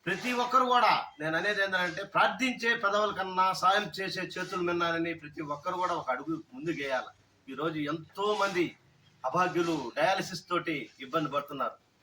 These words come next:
ఇప్పుడు ఆ కుటుంబానికి చేసేవాడు కూడా ఎవరు నా అనేవాళ్ళు కూడా లేరు. కాబట్టి దాతలు స్పందించండి. వీర్ల కళ్ళులో ఆ యొక్క కుటుంబాన్ని ప్రతి ఒక్కరు కూడా ఆదుకోవాల్సిన పరిస్థితి ఉంది. కాబట్టి మా సంస్థ దృష్టికి తీసుకొచ్చినా కానీ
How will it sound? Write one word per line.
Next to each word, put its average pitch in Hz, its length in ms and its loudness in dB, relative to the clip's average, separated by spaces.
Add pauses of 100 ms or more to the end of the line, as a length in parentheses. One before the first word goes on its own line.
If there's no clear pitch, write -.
ఇప్పుడు 185 180 -6
ఆ 180 140 6
కుటుంబానికి 196 720 -2
చేసేవాడు 190 440 0
కూడా 180 200 2
ఎవరు 165 520 -2 (320)
నా - 100 0
అనేవాళ్ళు 175 500 6
కూడా 147 200 0
లేరు. 151 360 0 (140)
కాబట్టి 151 580 -2
దాతలు 180 340 2
స్పందించండి. 165 760 0 (480)
వీర్ల 196 300 2
కళ్ళులో 180 680 2 (460)
ఆ 135 180 2
యొక్క - 240 -2
కుటుంబాన్ని 165 680 -2 (200)
ప్రతి 151 200 -6
ఒక్కరు 165 360 -2
కూడా 180 160 2
ఆదుకోవాల్సిన 160 640 2
పరిస్థితి 160 500 -8
ఉంది. 160 340 -2
కాబట్టి 165 560 0 (800)
మా 156 180 6
సంస్థ 185 360 2
దృష్టికి 196 380 -6
తీసుకొచ్చినా 175 520 -2
కానీ 165 440 0